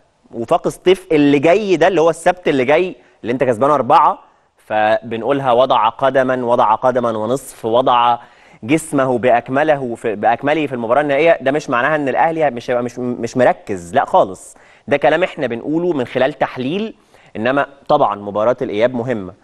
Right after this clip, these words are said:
اه، الاهلي اقترب جدا بواقع ما قدمه الاهلي والنتيجه اللي قدمها الاهلي وبواقع مستوى آه، فريق وفاق سطيف، لكن كل مباراة ليها ظروفها. الزمالك أنا أفتكر كان كسب الوداد أربعة صفر من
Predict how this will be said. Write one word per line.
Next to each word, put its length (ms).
اه، 380
الاهلي 280
اقترب 400
جدا 440
بواقع 520
ما 100
قدمه 480
الاهلي 360
والنتيجه 420
اللي 100
قدمها 260
الاهلي 320
وبواقع 580
مستوى 500
آه، 100
فريق 320
وفاق 260
سطيف، 360
لكن 300
كل 280
مباراة 280
ليها 180
ظروفها. 460
الزمالك 360
أنا 140
أفتكر 380
كان 400
كسب 320
الوداد 640
أربعة 400
صفر 400
من 320